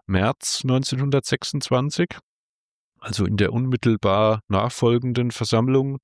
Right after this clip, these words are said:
nach Unterzeichnung der Locarno-Verträge. Und das ist dann zunächst mal krachend gescheitert. Also die, die Großmächte sind da relativ blauäugig in diese Sitzung gegangen und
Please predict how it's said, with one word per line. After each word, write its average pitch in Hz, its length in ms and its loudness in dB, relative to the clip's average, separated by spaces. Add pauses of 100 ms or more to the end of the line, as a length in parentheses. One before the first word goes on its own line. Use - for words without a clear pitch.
nach 98 240 -2
Unterzeichnung 110 680 -2
der 104 120 -2
Locarno-Verträge. 131 960 -2 (1000)
Und 127 200 2
das 123 160 0
ist - 160 -2
dann 113 100 2
zunächst 110 400 -2
mal 117 140 2
krachend - 420 -2
gescheitert. - 640 -2
Also - 180 -8
die, 92 300 -6 (640)
die - 40 -20
Großmächte 127 640 2
sind 123 220 -2
da 113 100 4
relativ 113 440 2
blauäugig 120 640 0
in 120 120 -2
diese 117 220 -4
Sitzung 139 420 -6
gegangen 147 560 0
und 120 180 -6